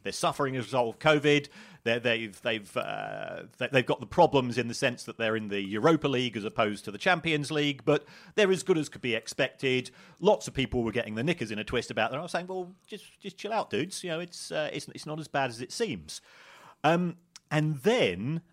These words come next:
uh, Friday night, stroke Saturday morning, I get alerts, um, when things are filed in New York. So something pinged into my inbox at about three o'clock in the morning. So I immediately open it. The, the Baroness thinks,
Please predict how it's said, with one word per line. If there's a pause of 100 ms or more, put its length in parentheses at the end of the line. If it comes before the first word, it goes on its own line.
(140)
uh, (320)
Friday
night,
stroke
Saturday
morning,
I
get
alerts, (380)
um,
when
things
are
filed
in
New
York. (500)
So
something
pinged
into
my
inbox
at
about (300)
three
o'clock
in
the
morning. (500)
So
I
immediately
open
it.
The,
the
Baroness
thinks,